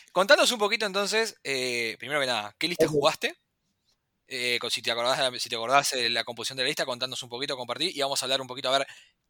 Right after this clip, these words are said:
Speaker 1: la vamos a hacer corta, no queremos tampoco hacer un super battle report detallado, que nos cuentes un poco los modelos que jugaste, cuáles te llamaron más la atención, los cambios, sé que,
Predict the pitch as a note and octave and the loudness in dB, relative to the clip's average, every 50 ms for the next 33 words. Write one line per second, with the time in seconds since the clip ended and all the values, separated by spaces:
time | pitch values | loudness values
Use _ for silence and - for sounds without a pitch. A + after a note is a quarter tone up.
0 | _ _ _ _ _ _ _ _ - - - - F#3+ C4+ C#4 - - D#3 - C3 | _ _ _ _ _ _ _ _ -20 -14 2 4 6 8 8 6 4 2 2 2
1 | B2+ A#2 - - F#2 F#2 B2 C3+ C3+ C#3+ D3 C#3+ C3+ A2+ - - - A#2 G#2 B2 | 0 0 0 -6 -10 -8 -8 -2 2 2 2 4 2 -2 -4 -6 -10 -14 -12 -10
2 | B2 B2 A2 - B2 B2 B2+ A#2+ - - C3 B2 A#2+ A#2+ A#2+ B2+ A#2+ A#2 A2+ B2+ | -6 -4 -4 -4 -4 -6 -10 -10 -10 -12 -10 -8 -8 -8 -8 -8 -10 -10 -10 -10
3 | C3 B2+ D3+ C#3+ - G3 G#3+ A3+ G#3 - - B2+ A#2+ - - D3 D3+ D3+ C#3+ C3 | -10 -8 -4 -2 0 0 2 0 0 -2 -4 -6 -6 -6 -6 -8 -8 -6 -4 -6
4 | - C#3+ C3 C3+ C#3 C3 C3+ B2+ A2+ - - _ - B2 A2 A#2+ B2+ C3 C#3 C#3+ | -6 -6 -6 -10 -8 -4 -4 -6 -6 -6 -12 _ -14 -14 -10 -6 -2 -2 -2 -2
5 | C#3 - C3+ - - G3 G3 - - A3 G#3+ - _ - - - _ _ _ - | -2 -8 -10 -2 0 0 0 2 0 0 0 -2 _ -20 -20 -20 _ _ _ -2
6 | C#3+ D#3 E3 E3 D#3 - - - C#3 C#3+ D3 D3 C#3+ D3 C#3+ D#3+ D3 C#3 C#3 C3+ | 6 6 8 8 6 4 0 -2 0 0 0 0 2 0 0 0 0 -4 -4 -4
7 | B2+ - D3 C#3+ C#3+ C3 - - E3 D#3+ D#3+ D#3+ D#3+ E3 E3+ F3+ - - - - | -4 -4 -4 -4 -4 -6 -2 2 2 2 2 2 0 0 0 0 -2 -6 -8 -20
8 | - _ - - - - C#3 B2+ C3+ C3+ B2+ A#2+ A#2 A2+ G#2 - | -20 _ -4 0 0 2 2 4 4 4 6 6 4 4 0 -6